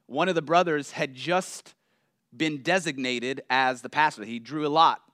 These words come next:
and it was him. He got picked, and he was not happy. <laughs> He was like, "There goes my life. Like, I, I just wanted to have twenty kids and, and live my life, but now I gotta be a pastor. That wasn't what I was planning to do."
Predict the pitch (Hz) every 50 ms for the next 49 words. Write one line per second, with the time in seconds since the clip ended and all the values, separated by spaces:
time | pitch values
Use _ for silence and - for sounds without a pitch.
0 | _ - 120 135 131 127 - - 180 151 117 98 - 127 160 151 139 120 - -
1 | 170 160 - - _ - _ _ _ _ _ _ _ _ 107 110 - - 185 147
2 | 131 131 131 - 147 139 131 123 143 123 117 - 95 90 - _ _ _ - -
3 | - - 208 - 254 214 180 - 240 208 - 196 180 151 147 - - - - -
4 | - - - _ _ _ _ _ _ _ _ _ _ - - _ _ _ _ -
5 | 170 226 277 285 277 240 269 302 339 359 311 240 214 240 294 - - - - _
6 | _ _ _ _ _ _ _ 165 170 160 156 165 180 208 233 - 147 165 247 269
7 | 240 190 - 156 151 156 160 151 151 165 165 165 160 151 - - - 165 170 180
8 | 170 - 254 285 262 185 147 131 131 127 120 120 123 127 - 131 123 127 139 156
9 | 160 165 170 175 180 214 269 294 220 127 127 120 120 147 202 233 180 143 135 131
10 | 139 165 180 - 233 277 320 466 - - 104 90 95 120 175 220 269 285 233 180
11 | 160 135 127 120 110 110 107 104 - _ 120 117 107 107 104 98 101 95 104 110
12 | 139